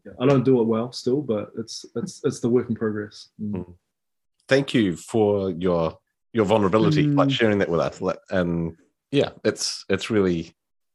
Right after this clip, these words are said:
Speaker 2: humbling, actually, just, just
Speaker 3: Mm.
Speaker 2: sit with, with you in this space to, to, and hearing that.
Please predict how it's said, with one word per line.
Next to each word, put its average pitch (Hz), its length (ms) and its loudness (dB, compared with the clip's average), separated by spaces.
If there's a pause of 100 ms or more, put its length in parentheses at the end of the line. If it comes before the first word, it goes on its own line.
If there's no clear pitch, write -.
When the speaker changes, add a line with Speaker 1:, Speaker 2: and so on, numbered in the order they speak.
(260)
Speaker 2:
humbling, 95 400 0
actually, 73 280 -6
just, - 260 -10 (120)
just - 200 -2
Speaker 3:
Mm. 175 300 4
Speaker 2:
sit - 200 -6
with, 80 180 -8 (120)
with 98 200 0
you 92 200 2
in 90 100 2
this 98 160 2
space - 440 0
to, 87 220 0
to, - 160 -12
and 92 140 -2
hearing 101 320 2
that. 185 240 -4